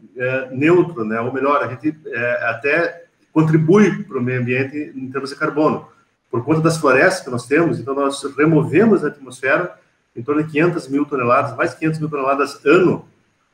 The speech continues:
de carbono, é, líquidas, já descontando as emissões das nossas, é, fábricas, das nossas indústrias.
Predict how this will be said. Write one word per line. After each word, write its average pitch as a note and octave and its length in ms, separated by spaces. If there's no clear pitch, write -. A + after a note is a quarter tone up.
de B2 80
carbono, C#3 680
é, B2+ 200
líquidas, D#3+ 720
já C3 100
descontando C3+ 480
as C3 120
emissões C3+ 520
das B2+ 140
nossas, - 540
é, A#2 220
fábricas, A2 520
das - 100
nossas A#2 260
indústrias. A#2+ 600